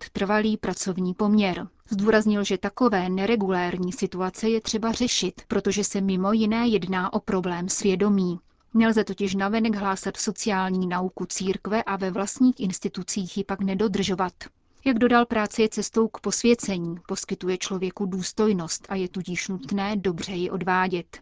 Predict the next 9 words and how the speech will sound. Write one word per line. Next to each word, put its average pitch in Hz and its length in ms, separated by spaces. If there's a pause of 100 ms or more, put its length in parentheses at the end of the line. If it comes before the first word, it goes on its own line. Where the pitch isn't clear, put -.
(240)
„Nejhorší 220 420
kletbou 196 440
dneška 185 460
je 185 140
nezaměstnanost 196 1000
a 190 80
nejistota 190 520
pracovního 190 640
místa, 196 500